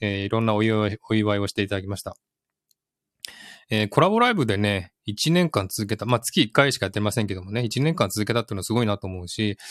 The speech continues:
えー、これからもね、もっともっと挑戦してみたいなと思っております。はい。それからですね、十二月十三日からですね、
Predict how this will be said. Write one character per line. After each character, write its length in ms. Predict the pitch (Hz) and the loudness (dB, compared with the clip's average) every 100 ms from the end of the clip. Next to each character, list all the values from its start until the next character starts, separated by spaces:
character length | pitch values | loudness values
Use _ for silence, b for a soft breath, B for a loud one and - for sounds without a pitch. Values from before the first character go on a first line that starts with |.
| B B B - | B B B -2
え 340 | 110 107 104 | 2 2 0
ー、 20 | 101 | 0
こ 100 | 113 | 0
れ 60 | |
か 80 | 107 | 2
ら 60 | 107 | 0
も 80 | |
ね、 60 | 98 | 0
も 80 | 110 | -2
っ 40 | |
と 80 | 107 | -2
も 60 | 101 | -6
っ 20 | |
と 100 | 95 | -6
挑 140 | - | -4
戦 120 | 107 | -2
し 60 | 104 | 0
て 60 | 107 | -2
み 80 | |
た 100 | 98 | -2
い 40 | 95 | -4
な 100 | 92 | -6
と 140 | 101 _ _ | -12 _ _
思 160 | - 107 | -2 -2
っ 80 | 104 | -2
て 200 | - 98 | -6 -6
お 60 | |
り 60 | 95 | -4
ま 140 | 95 | -6
す。 200 | 90 - _ b b b b b b | -6 -6 _ b b b b b b
は 120 | - 107 | -4 -4
い。 120 | 98 | 0
そ 100 | 127 | 0
れ 60 | |
か 100 | 147 | 4
ら 80 | 160 | 2
で 60 | 131 | 2
す 100 | 110 | 0
ね、 260 | 101 95 | 0 -2
十 180 | 92 123 | -2 2
二 100 | 175 | 4
月 340 | 180 165 170 147 | 4 4 0 0
十 480 | 113 151 151 127 110 | 2 2 4 2 0
三 340 | - 160 151 | 0 2 2
日 240 | 117 101 | 0 -2
か 140 | - 95 | -8 -8
ら 60 | |
で 100 | 92 | -8
す 100 | 90 | -6
ね、 220 | 104 98 | -4 -6